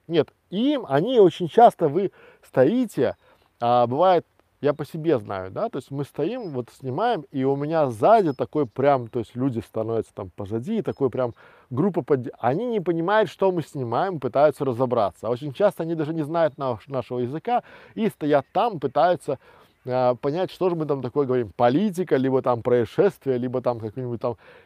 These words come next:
секретный секрет, закрытый там вебинар, там, да, рассказываем, то есть, опять же, либо проходящие мимо люди втыкают, либо, как вы щас видели,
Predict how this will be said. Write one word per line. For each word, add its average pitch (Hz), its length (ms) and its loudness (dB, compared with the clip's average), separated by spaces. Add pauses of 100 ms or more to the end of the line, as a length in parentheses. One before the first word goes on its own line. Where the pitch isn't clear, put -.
(180)
секретный 165 560 0
секрет, 151 460 -2
закрытый 127 400 -6
там 127 160 -4
вебинар, 127 460 -2
там, 101 200 -18
да, 110 140 -4
рассказываем, 95 560 -10
то 104 80 -18
есть, 95 100 -18
опять 98 300 -6
же, 104 80 -10
либо 180 180 2
проходящие 170 800 2
мимо 127 240 -2
люди 214 300 0
втыкают, 123 580 2
либо, 143 180 -6
как 131 120 -4
вы 139 100 -8
щас 135 180 -8
видели, 143 300 -4